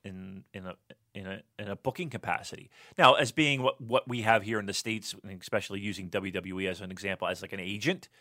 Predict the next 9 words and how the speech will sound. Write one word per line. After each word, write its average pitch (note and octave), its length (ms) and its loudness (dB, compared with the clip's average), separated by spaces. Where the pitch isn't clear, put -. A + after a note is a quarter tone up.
to - 80 -20
kinda G2+ 240 -2
help - 340 0
put - 200 -8
together G2+ 420 0
story, A2 460 -6
not A2 160 -2
storylines, F#2 480 -8
but F#2+ 140 -10